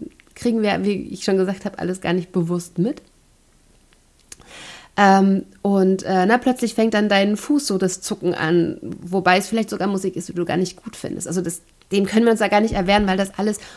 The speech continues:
unbewusst passiert. Oder, ähm, vielleicht ein paar Musiker kriegen es dann hin, das, äh, voneinander zu trennen, aber das ist dann schon eher fortgeschritten, sagen wir mal so.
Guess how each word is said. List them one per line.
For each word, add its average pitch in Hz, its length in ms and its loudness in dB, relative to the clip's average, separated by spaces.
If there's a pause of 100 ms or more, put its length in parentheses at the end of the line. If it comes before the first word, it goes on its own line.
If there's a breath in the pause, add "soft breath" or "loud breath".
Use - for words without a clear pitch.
(140 loud breath)
unbewusst 226 460 6
passiert. - 500 -10
Oder, 180 180 2 (720 loud breath)
ähm, 190 560 4
vielleicht 185 320 4
ein - 100 -8
paar 180 140 2
Musiker 190 460 2
kriegen 180 260 0
es 170 80 -2
dann 170 200 0
hin, 180 260 6
das, 170 220 -2
äh, - 200 -14 (320)
voneinander 185 460 2
zu 160 120 -10
trennen, 170 440 2
aber 160 240 -2
das - 160 -8
ist - 160 -10
dann 156 140 -6
schon 151 300 -6
eher 156 260 -6 (260 soft breath)
fortgeschritten, - 1400 -4
sagen 208 180 -2
wir 247 60 0
mal 233 200 -4
so. 165 220 -6